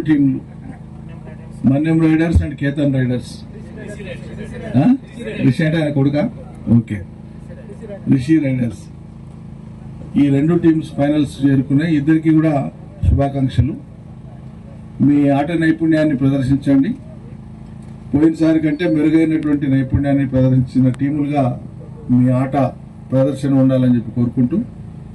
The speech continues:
ఈ పి-, పెబ్బేరు ప్రీమియర్ లీగ్ ఈ టోర్నమెంట్ యొక్క నిర్వహణకు ప్రత్యేక శ్రద్ధ తీసుకున్నటువంటి ఇక్కడ ఉండేటువంటి క్రీడాభిమానులు, స్వయంగా క్రీడాకారులు, గతంలో ఇప్పుడు కూడా క్రీడల్లో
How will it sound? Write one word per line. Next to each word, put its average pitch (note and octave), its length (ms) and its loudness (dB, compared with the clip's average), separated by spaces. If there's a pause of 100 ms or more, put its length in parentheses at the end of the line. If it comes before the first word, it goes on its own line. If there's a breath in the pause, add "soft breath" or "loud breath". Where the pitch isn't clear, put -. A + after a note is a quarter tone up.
(640)
ఈ - 20 4 (260)
పి-, D3 160 0 (300)
పెబ్బేరు E3+ 420 4
ప్రీమియర్ D#3+ 460 4
లీగ్ C3+ 280 2 (1500)
ఈ C#3 40 8 (400)
టోర్నమెంట్ E3 520 0
యొక్క D#3+ 160 0 (100)
నిర్వహణకు C#3 560 0
ప్రత్యేక D#3+ 320 0 (100)
శ్రద్ధ D#3 180 0 (120)
తీసుకున్నటువంటి C3+ 640 0 (180)
ఇక్కడ B2+ 220 0
ఉండేటువంటి C#3+ 520 0
క్రీడాభిమానులు, D3 760 0 (260)
స్వయంగా C#3 420 0
క్రీడాకారులు, C#3+ 560 0 (100)
గతంలో C#3 360 -2 (1700)
ఇప్పుడు D#3 260 4
కూడా D#3 180 0 (1200)
క్రీడల్లో D3+ 360 4